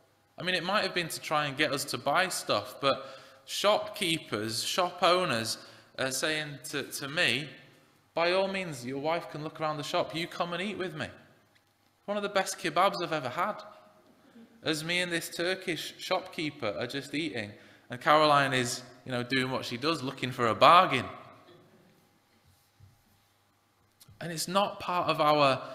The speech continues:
maybe part of our natural mindset, but actually I think we are called to embrace hospitality. It's a shift from, "This is my space and I need my time,"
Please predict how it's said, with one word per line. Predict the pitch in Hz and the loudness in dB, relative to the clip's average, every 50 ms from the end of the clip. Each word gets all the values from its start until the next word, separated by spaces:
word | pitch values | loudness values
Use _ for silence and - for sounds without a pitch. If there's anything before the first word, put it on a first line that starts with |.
| - - - - - | -14 -16 -20 -12 -4
maybe | - 165 175 165 170 160 | 0 0 0 0 -2 -2
part | - - 180 147 | 2 4 4 6
of | 156 165 | 6 6
our | 160 160 160 165 | 4 4 4 6
natural | 175 190 180 - - - - 160 151 | 4 4 4 2 0 0 2 2 2
mindset, | 143 143 147 156 160 175 196 196 196 - - - 160 135 120 104 - - - - - - - - - - _ _ | 2 2 2 2 4 2 2 0 -2 -4 -2 2 4 6 6 4 2 -2 -12 -14 -16 -18 -20 -20 -20 -20 _ _
but | - 160 175 | 4 6 6
actually | 180 156 165 - 175 170 | 6 6 4 0 0 0
I | 175 | 0
think | 170 180 180 180 | 0 0 0 0
we | 151 165 175 | 0 2 4
are | 175 165 165 | 4 2 2
called | - - - - 170 160 185 190 190 185 | 0 -6 -6 -2 0 2 2 2 2 0
to | - - - - - | -2 -2 -2 0 0
embrace | 151 156 156 143 147 156 165 180 196 165 - | -2 -2 -4 -4 -4 -2 -2 -2 -4 -6 -6
hospitality. | - - 156 151 - - - 139 - - 160 175 185 170 123 139 143 135 | -6 -6 -6 -6 -6 -6 -8 -6 0 2 2 4 4 4 4 4 2 2
It's | 127 - - | 0 -2 -4
a | 139 | -4
shift | - - - 180 208 208 - - - | -4 0 0 0 0 0 -2 -8 -12
from, | - - 170 147 135 127 127 127 123 - - - - - - - - | -4 2 4 4 4 4 2 0 -2 -6 -10 -14 -16 -18 -20 -16 -4
"This | - 156 180 180 - | 0 0 0 2 2
is | 151 135 131 127 | 0 0 0 -2
my | 139 143 156 160 160 165 180 190 196 | -4 -2 0 2 2 4 4 2 2
space | 190 - - - - 165 143 131 135 135 135 - - - - - - - - - - - _ - | 0 -2 -2 2 4 4 4 4 2 0 0 -2 -2 -4 -4 -6 -10 -16 -20 -20 -20 -20 _ -6
and | - 123 123 120 120 120 | -4 -2 -2 -2 -4 -4
I | 117 120 127 | -2 -2 0
need | 127 131 131 123 | 0 0 0 -2
my | 127 131 139 143 147 156 156 160 170 180 196 196 | -2 -4 -4 -2 2 4 6 6 6 6 6 4
time," | 190 - - 190 160 131 120 117 117 120 127 135 139 - | 2 2 4 6 8 8 10 8 8 6 2 0 -6 -10